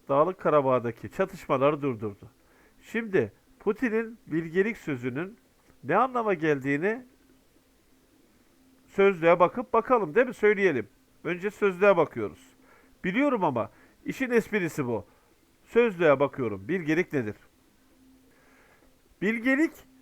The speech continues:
bilge olma durumu. Sözlüğe baktık. Evet, oradan da teyit ettik. Bilge olma durumu.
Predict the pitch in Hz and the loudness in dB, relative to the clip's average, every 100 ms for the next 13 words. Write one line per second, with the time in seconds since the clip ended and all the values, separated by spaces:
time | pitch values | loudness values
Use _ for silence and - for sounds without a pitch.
0 | _ - 185 240 226 285 262 208 160 139 | _ -8 -2 -2 0 4 6 4 2 0
1 | 113 139 131 117 104 98 _ 226 240 165 | -2 -4 -2 -4 -8 -12 _ 0 0 4
2 | 190 208 185 - 143 - - _ _ _ | 6 8 6 6 -4 -6 -18 _ _ _
3 | _ 175 180 135 135 208 185 170 180 220 | _ 2 2 2 2 2 4 2 2 2
4 | 202 185 170 139 - 98 _ _ _ _ | 4 4 2 -4 -6 -16 _ _ _ _
5 | _ _ - 240 214 247 208 156 123 120 | _ _ -4 -2 4 6 6 4 -2 -2
6 | 110 98 | -6 -10